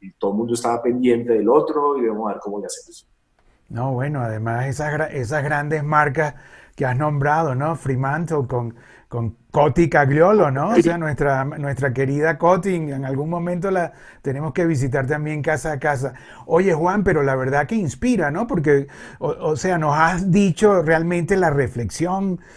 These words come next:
Speaker 2: o, o sea, sin taparte nada, o sea, claro y raspado, la reflexión y la incertidumbre, y por otro lado, estás una tras una, o sea, estás trabajando más que nunca, entonces, entiendo, ¿no?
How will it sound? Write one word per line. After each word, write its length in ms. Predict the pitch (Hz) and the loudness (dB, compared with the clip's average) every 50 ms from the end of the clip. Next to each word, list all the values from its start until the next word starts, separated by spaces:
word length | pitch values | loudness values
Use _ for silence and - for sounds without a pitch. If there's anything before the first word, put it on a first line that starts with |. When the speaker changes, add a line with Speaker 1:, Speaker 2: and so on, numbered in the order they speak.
| - - - - - | -20 -20 -20 -18 -16
Speaker 2:
o, 240 | - - - - 139 | -14 -12 -6 -4 -2
o 60 | 117 | -2
sea, 260 | - 160 165 165 156 | 2 2 4 4 4
sin 240 | 123 - 151 139 123 | 4 2 0 0 0
taparte 540 | - 131 123 - 151 151 156 151 - 180 175 | 0 0 2 4 4 4 4 2 0 -2 0
nada, 460 | 175 175 175 185 185 185 180 170 160 | 2 2 2 2 4 4 4 4 2
o 20 | |
sea, 280 | 143 - 160 143 135 - | 2 0 0 -2 0 0
claro 300 | - 165 160 165 175 185 | 2 4 4 4 4 2
y 60 | 185 | 0
raspado, 600 | 160 160 151 123 131 - - 175 175 180 190 190 | 0 -2 -2 -4 -4 -2 -2 -2 0 0 -2 0
la 140 | 175 151 139 | 0 0 0
reflexión 720 | 131 139 123 110 135 123 107 - - 151 156 160 185 - | 0 -2 -4 -4 -4 -6 -6 -4 -2 -2 -2 -2 -2 -2
y 160 | - 233 190 160 | 0 2 2 2
la 140 | 156 151 | 2 0
incertidumbre, 760 | 147 139 120 151 143 135 123 147 147 151 156 165 180 - 233 | 0 -2 -2 -2 -2 -2 -2 -2 0 0 0 0 0 0 0
y 40 | - | 0
por 200 | - 196 175 170 | 2 2 2 2
otro 240 | 170 151 147 202 208 | 0 0 0 0 0
lado, 480 | 190 190 190 185 185 202 208 208 - _ - 226 302 - - | 2 4 4 4 4 4 0 -2 -4 _ -16 -16 -14 -6 -2
estás 520 | 165 147 - - 196 170 - 180 202 - - | 0 0 4 4 6 6 6 6 4 4 4
una 340 | 214 185 185 190 214 226 220 | 4 6 6 6 6 4 4
tras 240 | 220 165 143 - 208 | 4 2 2 2 2
una, 180 | 226 247 233 | 2 2 2
o 60 | 196 - | 2 4
sea, 240 | 208 208 202 185 - - - - - _ _ - | 6 6 6 6 2 -2 -18 -20 -20 _ _ -4
estás 460 | 151 143 - - 180 165 165 - - | -2 -2 0 0 0 0 0 0 -2
trabajando 540 | - 214 208 190 160 147 160 156 160 196 185 | -2 0 0 0 0 0 -2 -2 -2 -2 -2
más 220 | 170 160 139 - | -2 -2 -4 -4
que 120 | - 180 | -4 -2
nunca, 320 | 170 175 202 226 226 - 151 | -2 -2 -2 -2 -4 -4 -6
entonces, 400 | 120 101 123 120 113 110 127 117 | -4 -4 -4 -6 -4 -6 -6 -6
entiendo, 500 | 117 117 110 135 156 175 208 220 190 127 | -6 -8 -8 -8 -10 -8 -8 -6 -6 -8
¿no? 240 | 120 135 190 226 | -8 -10 -12 -14